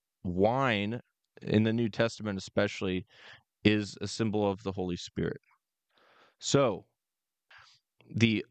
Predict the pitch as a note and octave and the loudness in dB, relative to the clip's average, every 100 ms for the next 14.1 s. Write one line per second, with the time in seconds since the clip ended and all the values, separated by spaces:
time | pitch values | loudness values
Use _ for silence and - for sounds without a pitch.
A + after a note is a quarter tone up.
0 | _ G#2 A2 C3 F3+ D3 C3 C#3 D#3 D3+ | _ -2 2 2 0 0 0 0 -4 -6
1 | - G#2 G2 A2 C3+ _ _ _ _ - | -2 0 0 -2 -6 _ _ _ _ 2
2 | A2 G#2+ G2 - _ _ _ _ _ _ | 2 2 -2 -14 _ _ _ _ _ _
3 | - G#2 A#2+ A#2 A#2 - _ - B2 G#2+ | -4 2 4 4 0 -10 _ -2 0 0
4 | - - C#3+ D3+ B2+ G#2+ A2+ - _ _ | -2 -2 0 2 2 0 -2 -8 _ _
5 | _ _ - - C#3 C3+ B2 G#2+ G2+ _ | _ _ -12 4 6 6 4 2 -2 _
6 | - G2 G#2+ G2+ F#2+ - - F2 - _ | -2 0 2 0 -2 -6 -2 -2 -2 _
7 | _ _ _ _ _ _ _ _ _ _ | _ _ _ _ _ _ _ _ _ _
8 | _ _ _ - G#2 G#2 G#2+ - B2 F3+ | _ _ _ 0 2 2 -2 -2 0 0
9 | E3+ A#2 G#2+ G#2 - A2 G#2 A2+ - - | 0 0 0 -2 -4 -4 -2 -4 -10 -2
10 | G#2 F#2+ A2+ G#2 C#3 C3 G#2 G#2+ - _ | -2 0 -2 0 2 2 0 -6 -12 _
11 | _ _ _ _ _ _ _ - G#2+ C#3 | _ _ _ _ _ _ _ 0 2 2
12 | C3+ - C3 C3 A#2 - B2 A2+ - G#2+ | 0 -4 0 2 2 2 2 2 -2 0
13 | A2 G#2+ G#2+ G#2 G2+ G2+ G#2 G#2 - - | 2 4 2 2 0 0 -2 -2 -6 -8
14 | E2+ | -8